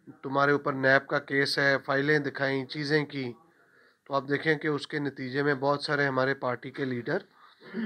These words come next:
वो सीनियर लीडर, बीबी के साथ काम करने वाले पुराने, वो सारे पार्टी छोड़ के, अ,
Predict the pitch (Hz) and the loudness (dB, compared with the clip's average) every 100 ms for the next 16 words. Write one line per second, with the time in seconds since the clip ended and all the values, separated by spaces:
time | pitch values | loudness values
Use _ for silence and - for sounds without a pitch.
0 | 143 131 131 131 131 - _ - - 254 | -8 -4 0 0 0 -4 _ 0 4 6
1 | 254 226 175 147 147 135 139 151 180 185 | 10 8 8 2 2 0 -4 -4 -2 -2
2 | 165 165 165 165 - _ - 151 151 147 | 2 8 10 10 4 _ -6 -2 -2 -2
3 | 147 147 143 147 147 139 151 147 151 156 | -6 -2 -2 -2 -4 -4 2 4 6 4
4 | 123 - - - - _ _ 180 233 - | 4 -4 -20 -20 -20 _ _ -2 0 8
5 | 214 254 233 190 170 175 - 156 139 - | 10 10 8 4 2 -2 -6 -4 -4 -2
6 | 156 190 | -2 -2